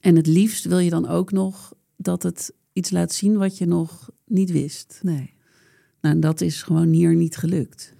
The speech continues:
Speaker 2: En, en met, met, eh, de, dat is natuurlijk altijd een beetje flauw, maar met de wetenschap van nu, hè? Eh,
Speaker 1: Mhm.
Speaker 2: dus, oh, ik kan me voorstellen dat je zo terugkijkt op dat interview, dat je denkt, dat je dan ergens jezelf de vraag stelt, "Had ik het dan anders moeten aanpakken?" Of had jij,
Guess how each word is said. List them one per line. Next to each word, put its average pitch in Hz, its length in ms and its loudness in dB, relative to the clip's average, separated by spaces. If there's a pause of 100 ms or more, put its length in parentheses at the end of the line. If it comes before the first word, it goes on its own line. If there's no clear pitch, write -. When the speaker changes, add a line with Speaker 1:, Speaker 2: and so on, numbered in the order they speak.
(340)
Speaker 2:
En, 185 220 2
en 202 180 2
met, 208 320 0
met, 175 380 -2
eh, 165 180 -6
de, 147 200 -8
dat 143 120 -8
is - 60 -10
natuurlijk 123 300 -6
altijd - 320 -12
een 120 80 -4
beetje 123 320 -6
flauw, 143 260 -4
maar 139 100 -2
met 147 180 0
de 147 100 -2
wetenschap 156 460 -2
van 147 300 -2
nu, 147 240 2
hè? 156 160 -6
Eh, - 220 0
Speaker 1:
Mhm. 185 280 4
Speaker 2:
dus, - 220 -8
oh, - 120 -12 (120)
ik 143 100 -14
kan 147 120 -6
me 147 60 -2
voorstellen 147 380 -6
dat 143 100 -12
je 147 60 -4
zo 139 60 -2
terugkijkt 156 400 -6
op 160 60 -10
dat 151 120 -10
interview, - 320 -10
dat 151 80 -8
je 151 60 -6
denkt, 147 200 -8 (460)
dat 165 120 -10
je 170 60 -2
dan 165 160 0
ergens 214 300 -2
jezelf 170 200 0
de - 80 -12
vraag 165 180 -4
stelt, - 160 -12
"Had 190 160 0
ik 202 100 -2
het 170 80 -6
dan 165 200 -2
anders 196 440 -2
moeten 160 300 -2
aanpakken?" 214 600 -8
Of 196 60 -8
had 165 220 -2
jij, 175 280 -2